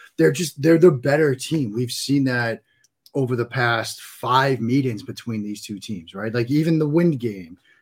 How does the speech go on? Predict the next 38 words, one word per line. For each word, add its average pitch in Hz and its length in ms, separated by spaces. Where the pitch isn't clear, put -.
it 123 60
was 123 140
clear 147 280
who 139 60
the 127 100
better 120 240
team 117 280
was. 113 540
Um, 113 680
New 160 200
England 175 200
still 160 260
got 170 160
some 147 120
things 151 240
to 139 80
figure 120 340
out. 120 260
And, 165 440
you 156 400
know, 139 200
like 160 200
we 175 120
sort 180 180
of 143 80
talked 139 240
about, 143 180
I 151 80
think - 200
there 160 100
will 147 100
be 131 240
an 139 180
element 170 680
of, 117 920
you 135 100
know, 117 120
the, 117 220